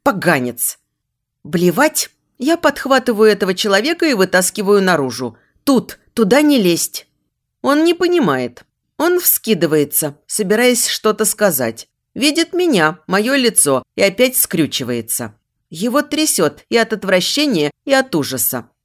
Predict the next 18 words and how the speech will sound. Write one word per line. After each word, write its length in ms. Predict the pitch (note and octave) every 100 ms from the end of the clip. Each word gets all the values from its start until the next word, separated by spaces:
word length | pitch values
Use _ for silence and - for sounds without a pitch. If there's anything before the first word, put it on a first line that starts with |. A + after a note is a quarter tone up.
| -
А 120 | B3
рука 300 | C#4 C4 E4+
тянется 480 | A#3+ A3 A#3+ A#3 G3+
к 60 | G3
револьверу. 720 | F#3 D#3+ C#3 B2+ A#2+ A#2 _ _ _ _ _ -
«Стоять!» 720 | - - A3+ G3+ F#3+ - - _ _ _ _ _ -
Я 240 | A#3+ D#4
бью 240 | B3+ F4
по 120 | E4+ B3+
этой 280 | A#3+ G#3+
руке 320 | G3 F#3+ C#4+ A3+
и 20 |
встряхиваю. 880 | - - D#3+ C3+ - A2+ B2+ A#2 _ _ _
«Ты 120 | - A#3+
вообще 380 | A#3+ A#3 C4+
кто?» 580 | B3+ - B3+ F3+ - _ _ _ _ _ _ _ _
«К-, 180 | - - _ -
Кондратий 920 | - G3 F#3 F3 D#3 C3+ - D#3+